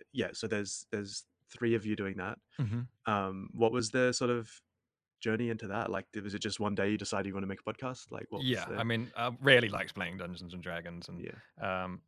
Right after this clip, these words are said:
Speaker 2: I was listening to Nerd Poker, uh, at the time a lot, which is, uh, Brian Posehn's, uh, uh, one where he plays with his friends. And I was like, "Heck, we should, we should do a podcast." And, and we didn't for many years. And then, and then one day I was like,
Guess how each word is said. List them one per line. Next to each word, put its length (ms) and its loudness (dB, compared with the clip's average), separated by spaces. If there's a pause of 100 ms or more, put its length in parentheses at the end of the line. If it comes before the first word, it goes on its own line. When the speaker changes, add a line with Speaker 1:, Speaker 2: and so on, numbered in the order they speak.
Speaker 2:
I 120 2
was 160 0
listening 320 -2
to 120 -2
Nerd 340 0
Poker, 380 -2 (280)
uh, 220 -6 (100)
at 100 -6
the 60 -14
time 220 -6
a 20 -2
lot, 280 -4
which 160 -8
is, 120 -6
uh, 80 -2
Brian 220 0
Posehn's, 480 -6
uh, 220 -6 (520)
uh, 140 -10
one 200 -2
where 100 -4
he 40 -6
plays 240 -4
with 80 -10
his 120 -8
friends. 360 -10 (680)
And 220 -6
I 60 -6
was 120 -8
like, 220 -10
"Heck, 240 -4
we 60 -8
should, 160 -4 (140)
we 80 -8
should 120 -8
do 80 -2
a 40 -4
podcast." 520 -2 (140)
And, 400 4 (580)
and 80 0
we 60 2
didn't 320 0
for 100 -4
many 200 -2
years. 320 -2
And 120 -4
then, 280 -4 (120)
and 80 -4
then 80 -2
one 120 0
day 100 0
I 80 0
was 120 -6
like, 260 -8